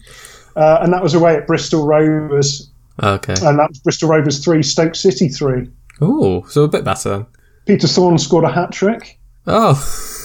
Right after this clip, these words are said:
Speaker 1: In the sort of the, the three years when, from when I started watching them to when, uh, Peter Thorne got sold to,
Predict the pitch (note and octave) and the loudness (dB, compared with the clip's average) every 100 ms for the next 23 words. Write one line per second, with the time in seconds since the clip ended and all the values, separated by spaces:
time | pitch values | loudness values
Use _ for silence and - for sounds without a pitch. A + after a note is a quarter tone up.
0 | - - - G#3 F3+ E3 C#3+ F#3+ D3+ - | -14 -14 -4 2 4 4 2 0 0 0
1 | D3 F#3+ D3+ C#3 - F#3+ E3+ D#3+ E3 D3 | -2 -2 -4 -4 2 4 4 4 4 4
2 | C#3 D3 C#3 C3+ C#3 - E3 E3+ D3+ D3+ | 2 0 0 0 -2 -8 -8 -2 0 2
3 | D#3 C#3 D#3+ D3+ C3+ D3 C#3+ C#3+ C3+ C3 | 2 0 0 0 2 0 0 -2 -2 0
4 | C3+ C3+ C#3 C#3 C3+ C3 - D3+ C#3 - | 0 2 4 4 4 2 0 0 0 0
5 | D#3 C#3+ C#3 C#3 D#3+ C#3+ C3+ - C#3+ B2+ | 2 4 2 0 0 2 2 2 0 0